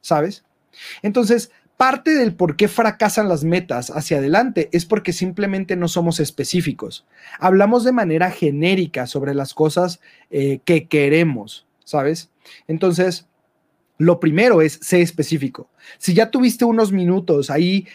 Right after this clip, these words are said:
para plasmar una, uno, dos, tres sueños o uno, dos, tres metas, ponlos ahí, ¿sabes? Probablemente tu sueño es un Audi, eh, A siete.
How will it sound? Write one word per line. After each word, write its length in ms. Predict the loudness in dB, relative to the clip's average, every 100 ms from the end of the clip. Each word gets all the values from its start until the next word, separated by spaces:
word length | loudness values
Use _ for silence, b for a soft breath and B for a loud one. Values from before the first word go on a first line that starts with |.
| B
para 240 | 0 0 2
plasmar 500 | -2 0 2 2 2
una, 580 | 2 4 2 0 -2 -2
uno, 300 | 0 4 4
dos, 360 | 4 4 2 0
tres 260 | 0 0
sueños 640 | 0 2 2 2 -2 -6 -4
o 60 |
uno, 300 | 0 0 2
dos, 200 | 0 0
tres 260 | 0 0 0
metas, 680 | 2 2 0 -4 -6 -10 b b b b _ 4
ponlos 420 | 4 6 0 0
ahí, 240 | 2 2
¿sabes? 380 | 0 0 0 -2 b b
Probablemente 560 | 2 4 2 0 -2
tu 140 | -2 -2
sueño 500 | 0 2 2 -2 -2 B B
es 200 | 0 2
un 160 | 2
Audi, 560 | 4 4 2 0 -2 -2
eh, 300 | 0 0 2
A 160 | 2 2
siete. 640 | -2 0 0 0 -6 -6